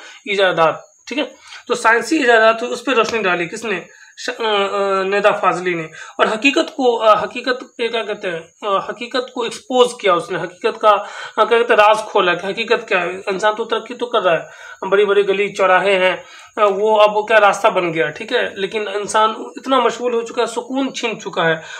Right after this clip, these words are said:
वो ठंडी छाँव, गुमसुम तन्हा बैठना, अजनबी, वो सब हलचल, फिजा, ये सब, अ, इंसान बहुत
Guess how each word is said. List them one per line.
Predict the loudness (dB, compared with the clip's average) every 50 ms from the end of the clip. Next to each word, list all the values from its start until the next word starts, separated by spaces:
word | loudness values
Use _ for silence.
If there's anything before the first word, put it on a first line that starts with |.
| -6 -2
वो | -2 -2
ठंडी | 0 -2 -4 -4 -4 -6
छाँव, | -4 2 4 4 4 2 0 -8 -16 -20 _ _ _ _ _ -20 -20 _ -6 -2
गुमसुम | -2 -2 0 -2 -4 -4 -4
तन्हा | -2 0 2 4 4 4 4
बैठना, | 2 0 0 2 2 2
अजनबी, | 2 2 0 0 -2 -2 -2 -2 -6 -4
वो | -4 -4 -2
सब | -2 -2 -4 -4 -6 -16 -20 -20 -20 -20 -20 -18 -4 0 0
हलचल, | 0 2 2 0 0 0 -2
फिजा, | -4 -6 0 2 2 4
ये | 2 2 0
सब, | 0 0 0 -2 -6 -14 -16 -14 -12 -8 -4 0
अ, | 2 4 4 2 2 -2 -6 -8
इंसान | -4 0 2 4 4 4
बहुत | 4 4 4 4 2